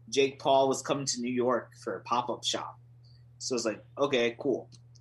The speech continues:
So I go to, all the way to New York for absolutely no reason, not a fan, nothing. I just wanted to go just to go. Met Jake Paul. Thought it was freaking cool. I was like, "Yo, I just met Jake Paul, dude." Watched a couple videos. I was like,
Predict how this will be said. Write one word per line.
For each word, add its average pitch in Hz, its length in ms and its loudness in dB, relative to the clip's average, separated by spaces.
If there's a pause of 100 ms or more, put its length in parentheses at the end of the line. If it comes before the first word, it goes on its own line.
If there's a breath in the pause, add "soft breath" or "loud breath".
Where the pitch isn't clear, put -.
So - 120 -2
I 151 120 4
go 156 180 8
to, 147 120 4
all 147 180 6
the 175 60 8
way 175 80 8
to 170 80 2
New 165 140 0
York 151 400 4
for 143 100 0
absolutely 143 400 -2
no 139 120 2
reason, 127 360 2
not 143 220 2
a 139 40 0
fan, 123 380 -4
nothing. 127 320 0
I 123 140 -2
just 127 160 -4
wanted 131 240 0
to 117 60 -6
go 117 280 0
just 113 280 -4
to 104 60 -10
go. 85 120 -12 (540)
Met 139 220 2
Jake 123 220 2
Paul. - 200 -4 (180)
Thought 160 160 6
it 143 60 4
was 135 140 0
freaking 127 320 -4
cool. 120 280 0
I 117 40 -2
was 120 100 -4
like, 113 120 -6
"Yo, 117 80 -2
I 107 80 -2
just 117 160 -4
met 95 160 -8
Jake - 160 -10
Paul, 131 220 0
dude." 120 200 -2 (540)
Watched 143 260 2
a - 20 -4
couple 139 200 0
videos. 120 360 2
I - 20 -4
was 120 100 -4
like, 117 140 -4